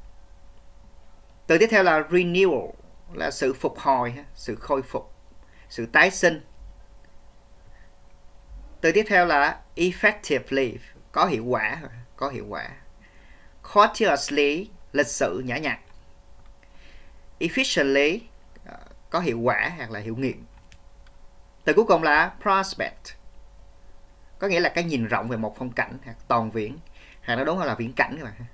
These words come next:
Câu dịch sẽ là tổng quát về vị trí, tư vấn viên bất động sản sẽ giới thiệu và cho thuê các căn hộ với, tới những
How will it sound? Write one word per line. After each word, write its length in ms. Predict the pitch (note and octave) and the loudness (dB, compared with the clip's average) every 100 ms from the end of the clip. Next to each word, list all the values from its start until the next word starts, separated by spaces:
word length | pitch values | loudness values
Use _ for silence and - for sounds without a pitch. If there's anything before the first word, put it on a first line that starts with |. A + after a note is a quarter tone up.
| - - - - - - - - - - - - - | -20 -20 -20 -20 -20 -20 -20 -20 -20 -20 -20 -20 2
Câu 120 | F#3 | 4
dịch 120 | F#3 | 6
sẽ 80 | F3 | 6
là 100 | F3+ | 4
tổng 320 | C#3+ E3 D#3+ | 2 -2 0
quát 180 | F#3 A3 | 2 2
về 80 | D3+ | 0
vị 140 | A#2 | -2
trí, 340 | A#2+ C#3+ E3+ - - | 0 2 2 0 -2
tư 160 | D#3+ D#3 | 2 2
vấn 240 | D#3+ F#3 | 2 -2
viên 340 | E3 D3+ D3+ D#3 | 0 0 0 -4
bất 120 | E3 | -4
động 200 | C3 A#2 | -4 -4
sản 360 | A#2+ G#2 A2+ | -4 -4 -6
sẽ 180 | E3 G#2+ | -6 -4
giới 140 | B2+ E3 | -2 -2
thiệu 280 | C3+ G2+ | -2 -4
và 140 | A2+ G#2 | -4 -6
cho 140 | A#2+ | -8
thuê 240 | B2+ C3+ B2 | -4 -4 -2
các 140 | D3 | -6
căn 140 | C3 | -8
hộ 220 | A#2+ - G#2+ | -8 -8 -6
với, 180 | B2 | -6
tới 260 | C#3+ - C#3+ | -4 -4 -4
những 300 | D3+ G#2+ D3 | -4 -8 -10